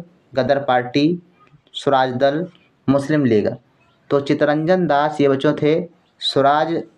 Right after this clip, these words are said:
दल के अध्यक्ष। ऑप्शन number सी सही हो जाएगा। इकतालीस नंबर प्रश्न है, अजमेर में अढ़ाई दिन का झोपड़ा किसने बनवाया था? कुतुबुद्दीन ऐबक, शाहजहां, रजिया सुल्तान,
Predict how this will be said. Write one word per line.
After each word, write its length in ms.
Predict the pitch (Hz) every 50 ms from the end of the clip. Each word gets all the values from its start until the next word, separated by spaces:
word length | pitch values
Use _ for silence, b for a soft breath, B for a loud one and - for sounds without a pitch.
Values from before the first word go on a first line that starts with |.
| _ _ _ _ -
दल 320 | 127 123 135 143 143 143
के 180 | - - 143 156 196 208 - _ _ _ _ _ _ _ _ _ _ _ _ _ _ _ _ _ _ _ _ _ -
अध्यक्ष। 500 | 135 123 117 131 123 110 - - - - - - _ _ _ _ 123
ऑप्शन 240 | 131 131 - 165
number 200 | 160 165 170 170
सी 240 | 170 - - 165 151
सही 200 | 151 139 120 120
हो 140 | 120 123 117
जाएगा। 420 | 117 117 117 117 127 151 202 202 - _ _ _ _ _ _ _ _ _ _ _ _ _ _ _ _ _ - 135 - - _ _ - B B B B B B _ _ _ _ 135
इकतालीस 400 | 127 131 156 151 165 175 175 180
नंबर 160 | 180 180 175
प्रश्न 240 | 175 175 160 175 180
है, 120 | 180 175
अजमेर 380 | 147 147 139 139 143 151 156 160
में 160 | 165 160 165 160
अढ़ाई 320 | 139 135 135 131 139 143
दिन 160 | 143 147 147
का 120 | 139 143 139
झोपड़ा 360 | 127 127 131 127 131 139 139 143
किसने 320 | - 135 127 139 143 139
बनवाया 300 | 131 131 127 127 131 135
था? 300 | 135 - 156 156 180 - - _ _ _ _ _ _ _ _ _ _
कुतुबुद्दीन 540 | - 120 - 147 139 143 156 151 151 151 147
ऐबक, 400 | 135 131 127 131 151 156 - - _ _ _ _ _ _
शाहजहां, 600 | - - - 123 127 123 - 131 147 170 202 - - - _ _ _ _ _ _
रजिया 220 | 131 127 127 139 139
सुल्तान, 560 | 131 139 127 120 123 131 131 135 139 147 131